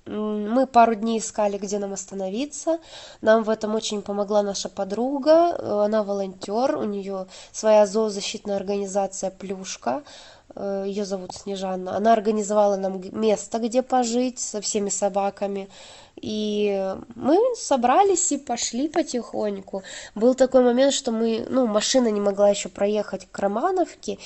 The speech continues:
и мы думали, что нам придется идти одиннадцать километров до Киева из Ирпеня.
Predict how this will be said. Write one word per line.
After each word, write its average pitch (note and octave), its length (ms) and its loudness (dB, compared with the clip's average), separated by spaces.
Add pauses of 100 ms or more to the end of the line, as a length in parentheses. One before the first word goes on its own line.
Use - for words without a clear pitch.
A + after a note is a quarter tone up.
(220)
и A3 140 0
мы C4 160 4
думали, A#3+ 400 4
что - 180 -8
нам A3 180 -2
придется G#3 520 -4
идти A3 240 -4
одиннадцать G#3 640 -2
километров G3 640 -4
до F#3 100 -8
Киева G#3+ 640 -4 (440)
из G3 200 -4
Ирпеня. F#3+ 720 -6